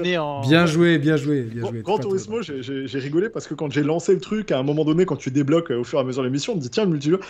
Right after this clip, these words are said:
Speaker 3: Fait, « On vous rappelle que pour faire un dépassement propre, euh, on fait comme ça, euh,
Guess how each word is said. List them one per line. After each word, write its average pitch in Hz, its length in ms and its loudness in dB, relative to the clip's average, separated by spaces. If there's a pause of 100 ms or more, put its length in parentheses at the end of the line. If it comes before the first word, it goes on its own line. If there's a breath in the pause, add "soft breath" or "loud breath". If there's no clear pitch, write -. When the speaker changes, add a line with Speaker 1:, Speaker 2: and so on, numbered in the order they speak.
(240 loud breath)
Speaker 3:
Fait, « 180 100 2
On 170 80 4
vous 180 120 2
rappelle 220 440 2
que - 120 -4
pour 214 240 -6
faire 160 160 -2
un 147 60 -2
dépassement 147 480 -2
propre, 185 460 0
euh, 135 80 0
on 131 100 -4
fait 180 140 2
comme 160 160 -2
ça, 196 340 2
euh, 165 120 0